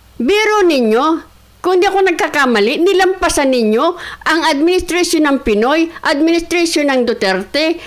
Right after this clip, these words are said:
na, na, na, halos id-, either na, nalampasan ninyo o na, na-equal ninyo, naka one trillion kayo mahigit within three years. Hindi po ba? Nakikita ninyo ang ka, ka, kaselective ninyo? Hindi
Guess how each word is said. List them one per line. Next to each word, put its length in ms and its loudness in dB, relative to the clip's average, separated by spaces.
na, 240 -2
na, 160 2
na, 320 0
halos 320 -2
id-, 400 -6
either 240 0
na, 240 0
nalampasan 640 0
ninyo 240 2
o 240 0
na, 240 0
na-equal 560 -2
ninyo, 480 0
naka 480 -2
one 240 0
trillion 480 0
kayo 240 0
mahigit 560 0
within 320 -2
three 240 0
years. 400 0
Hindi 400 0
po 160 -2
ba? 400 0
Nakikita 640 0
ninyo 240 2
ang 240 2
ka, 240 0
ka, 200 -2
kaselective 600 -2
ninyo? 400 2
Hindi 280 2